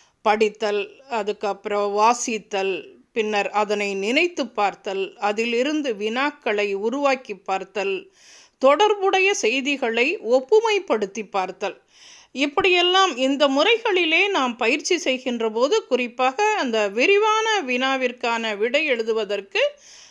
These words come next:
நமக்கு நிறைய தரவுகள், ஆ, தரமான தரவுகள் கிடைக்கும். அந்த தரமான தரவுகள் தான் நமது மதிப்பெண்ணை கூட்டிக் கொடுக்கும்.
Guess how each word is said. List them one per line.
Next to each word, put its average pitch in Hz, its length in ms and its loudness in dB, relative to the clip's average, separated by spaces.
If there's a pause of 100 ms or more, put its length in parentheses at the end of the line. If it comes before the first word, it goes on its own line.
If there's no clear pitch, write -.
(140)
நமக்கு 311 520 0
நிறைய 466 420 2
தரவுகள், 240 840 0 (400)
ஆ, 220 320 -2
தரமான 427 800 4
தரவுகள் 247 680 2
கிடைக்கும். 180 500 -6 (480)
அந்த 349 340 0
தரமான 427 640 2 (680)
தரவுகள் 262 600 4
தான் 226 480 -2 (920)
நமது 294 340 4 (560)
மதிப்பெண்ணை 330 760 2
கூட்டிக் 269 400 -4
கொடுக்கும். 247 760 0